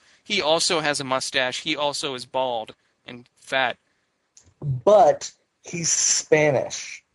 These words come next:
Speaker 1: He is Spanish.
Speaker 2: He's got that Latin fever.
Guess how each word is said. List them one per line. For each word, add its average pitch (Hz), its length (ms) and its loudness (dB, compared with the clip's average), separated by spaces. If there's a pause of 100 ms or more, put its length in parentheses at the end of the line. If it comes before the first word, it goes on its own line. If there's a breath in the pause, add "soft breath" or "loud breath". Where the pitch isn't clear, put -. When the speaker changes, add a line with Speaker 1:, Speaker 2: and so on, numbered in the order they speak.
(240)
Speaker 1:
He 165 180 -2
is 180 140 2
Spanish. 127 680 -6 (480)
Speaker 2:
He's 156 120 -6
got 160 200 4
that 151 220 4
Latin 147 520 2
fever. 139 580 2